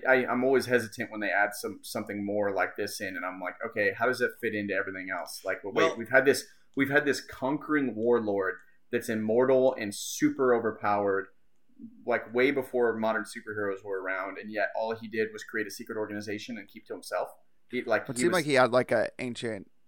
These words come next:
Speaker 3: empire and probably just decided that he didn't wanna be
Speaker 1: But he, but he didn't change until the wife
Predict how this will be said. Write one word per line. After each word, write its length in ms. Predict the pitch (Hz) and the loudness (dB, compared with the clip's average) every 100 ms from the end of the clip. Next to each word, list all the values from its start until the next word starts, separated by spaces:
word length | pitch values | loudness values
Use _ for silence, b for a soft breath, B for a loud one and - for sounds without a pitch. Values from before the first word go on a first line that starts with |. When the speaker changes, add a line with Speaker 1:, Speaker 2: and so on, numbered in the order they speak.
| - | -8
Speaker 3:
empire 460 | 113 117 92 92 | -6 -2 -2 -2
and 180 | 73 - | -6 -10
probably 340 | 110 98 101 104 | -6 -6 -6 -8
just 200 | 113 - | -10 -10
decided 360 | - 107 104 | -4 -2 -2
that 100 | 104 | -4
he 80 | 110 | -4
didn't 220 | 104 98 | -6 -8
wanna 220 | - 110 | -8 -6
be 460 | 110 156 151 - - _ _ - _ | -8 -10 -8 -8 -10 _ _ -20 _
Speaker 1:
But 180 | 156 143 | 4 6
he, 60 | 156 | 4
but 340 | 120 117 127 | -4 -2 -2
he 80 | 127 | 0
didn't 180 | 127 117 | -2 -2
change 400 | - 123 120 107 | -2 -2 -2 -6
until 340 | 113 - 120 | -12 -6 -4
the 80 | 117 | -2
wife 200 | 120 165 | -2 -4